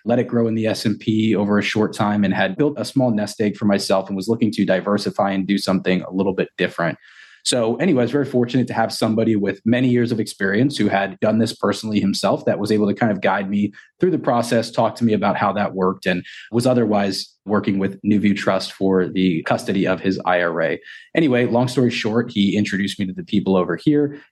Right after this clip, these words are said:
got connected with them, and a few years after that, when a position opened up,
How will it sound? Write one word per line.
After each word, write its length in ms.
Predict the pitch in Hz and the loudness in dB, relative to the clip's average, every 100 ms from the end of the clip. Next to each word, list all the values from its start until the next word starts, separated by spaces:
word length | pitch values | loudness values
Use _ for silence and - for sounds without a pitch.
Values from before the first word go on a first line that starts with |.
| - | -4
got 220 | 113 - | -4 -2
connected 400 | 117 101 - 95 | -2 -2 -2 -2
with 180 | 95 98 | -2 0
them, 460 | 117 110 110 107 101 | -2 0 -2 -2 -2
and 100 | 98 | -6
a 40 | |
few 240 | - 104 | -2 2
years 420 | 104 98 98 95 - | 2 2 0 -2 -2
after 360 | 98 92 90 | -2 -2 -6
that, 420 | 90 101 98 - - | 0 0 0 -4 -8
when 120 | 98 | -6
a 60 | 92 | -2
position 420 | 98 98 95 98 | 0 0 2 0
opened 320 | 90 - 90 | 0 0 0
up, 240 | 107 175 | 2 0